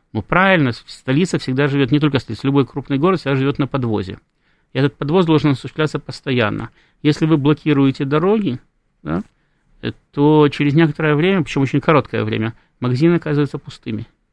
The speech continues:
А запасы истощаются очень быстро.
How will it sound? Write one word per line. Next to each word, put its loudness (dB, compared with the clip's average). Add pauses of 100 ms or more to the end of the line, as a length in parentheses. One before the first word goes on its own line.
(1300)
А 4
запасы 0 (260)
истощаются -2
очень -2
быстро. -4